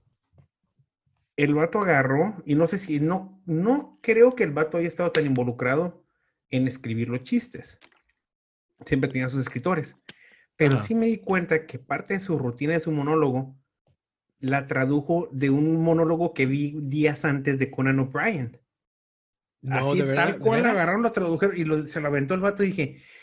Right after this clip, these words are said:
Speaker 1: "Güey, es el mismo que aventó Conan O'Brien". Y fue la primera vez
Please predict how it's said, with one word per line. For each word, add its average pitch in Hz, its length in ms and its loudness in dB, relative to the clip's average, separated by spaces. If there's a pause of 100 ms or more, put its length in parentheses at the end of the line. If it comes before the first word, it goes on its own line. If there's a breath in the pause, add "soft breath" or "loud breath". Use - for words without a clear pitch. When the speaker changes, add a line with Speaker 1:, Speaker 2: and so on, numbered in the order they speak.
(120)
Speaker 1:
"Güey, 208 160 -8
es - 80 -8
el 226 100 -4
mismo 233 260 0
que 214 100 -6
aventó 180 300 -4
Conan 233 280 -2
O'Brien". 214 240 0
Y 180 80 2
fue - 140 0
la 233 140 0
primera 220 340 4
vez 339 440 0